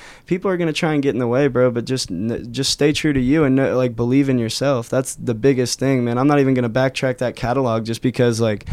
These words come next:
I want people in a couple years to hear where I'm at and be like, "Man, like, where did this start?" 'Cause it didn't happen overnight, and they'll look back and see stuff from the time I was sixteen, seventeen, eighteen, and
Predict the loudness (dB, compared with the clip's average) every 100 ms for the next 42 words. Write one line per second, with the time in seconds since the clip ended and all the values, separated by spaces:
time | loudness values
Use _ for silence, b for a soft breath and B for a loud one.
0 | B B 0 4 4 4 2 4 4 4
1 | 0 2 2 4 4 2 2 2 2 2
2 | 0 -2 -2 -4 -6 -2 2 4 2 -2
3 | 0 4 6 6 4 6 6 6 2 0
4 | 2 2 4 2 2 2 2 2 0 2
5 | 2 2 2 2 2 0 -4 -4 -2 -2
6 | -2 -4 0 2 2 2 2 2 0 0
7 | 0 2 2 2 2 0 0 0 0 0
8 | 0 0 -4